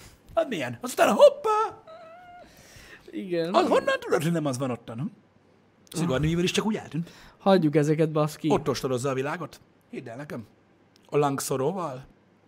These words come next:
Speaker 2: Játszanák, nyomnák a fahéj kihívást a kis aliennel.
Speaker 1: Ott. Ott.
Speaker 2: Tuti. Tuti.
Speaker 1: De, de, de az a baj, hogy egy olyan társadalomban élünk, egy olyan világban élünk, amilyen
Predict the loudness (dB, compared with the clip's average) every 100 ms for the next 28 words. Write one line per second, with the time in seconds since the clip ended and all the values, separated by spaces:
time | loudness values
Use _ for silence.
0 | _ -20 -20 -20 _ 10 12 12 8 8
1 | 6 4 6 8 10 8 6 4 6 6
2 | 4 4 4 4 0 -2 -4 -4 -4 2
3 | 2 2 -2 -4 -6 -8 -14 _ _ _
4 | -2 -2 -4 -20 _ _ _ _ _ _
5 | -6 -6 -12 -20 _ _ _ -20 -18 -14
6 | -14 -16 -2 0 2 0 -2 -8 _ _
7 | _ _ -8 -2 0 2 0 -4 -8 -8
8 | -8 -6 -2 -2 -4 -10 -14 -6 -4 -4
9 | -4 -6 -6 -6 -6 -6 -8 -8 -6 -4
10 | -2 -2 -2 -6 -10 -12 -12 -10 -10 -12
11 | -20 -2 0 0 -2